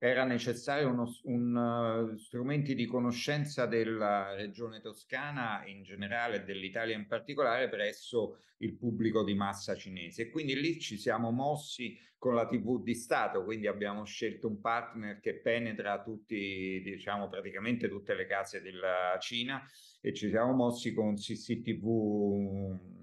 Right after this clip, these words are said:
nazionale, C C T V International,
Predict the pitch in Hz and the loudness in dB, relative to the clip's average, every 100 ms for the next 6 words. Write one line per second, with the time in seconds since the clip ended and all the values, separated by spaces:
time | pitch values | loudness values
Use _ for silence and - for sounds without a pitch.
0 | 92 92 92 - 156 151 170 135 - 110 | -14 -10 -8 -2 0 2 2 0 -2 -8
1 | - 110 117 98 104 98 135 135 123 131 | -6 -4 -2 0 2 2 0 0 0 0
2 | - 151 143 131 - | -2 0 0 0 -2